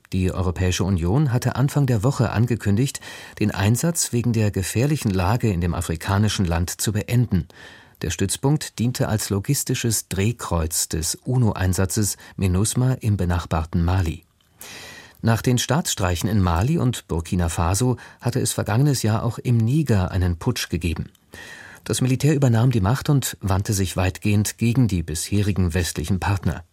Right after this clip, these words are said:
Zudem wird die Region vielfach von islamistischen Terrorgruppen destabilisiert. Die Zahl der Hinrichtungen weltweit hat laut Amnesty International im vergangenen Jahr den höchsten Stand seit knapp zehn Jahren erreicht.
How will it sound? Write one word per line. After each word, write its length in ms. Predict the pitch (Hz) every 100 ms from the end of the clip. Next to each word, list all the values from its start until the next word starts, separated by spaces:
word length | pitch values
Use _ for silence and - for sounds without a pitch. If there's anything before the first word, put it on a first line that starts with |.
| _ - - - -
Zudem 380 | 117 95 113
wird 140 | 117 110
die 80 | 101
Region 420 | - 87 101 135
vielfach 400 | - 143 - 127
von 260 | - 117 107 - -
islamistischen 760 | - 123 127 113 - 101 127
Terrorgruppen 840 | - 135 92 82 87 85 92 87
destabilisiert. 1080 | 87 80 - 80 82 92 107 80 71 - - _ _ _ _ _ _ _ _ _ _ _ _ _ _ _ _ - _ _ - _ _ _ _ - _ _ - -
Die 120 | 117 107
Zahl 300 | - 139 170
der 140 | 151
Hinrichtungen 720 | 110 135 117 107 107 98 87
weltweit 580 | 92 98 - 87 90 -
hat 160 | 82 87
laut 280 | 87 95
Amnesty 480 | - 101 113 107 117
International 720 | 110 - 92 101 131 127 127 - - -
im 140 | - 131
vergangenen 500 | - 110 123 165 135
Jahr 220 | 101 120
den 200 | 117 104
höchsten 360 | 135 147 131 117
Stand 340 | - 101 87
seit 240 | - 80
knapp 320 | - 95 85 -
zehn 300 | - 113 113
Jahren 400 | 104 82 85 67
erreicht. 560 | - - - - -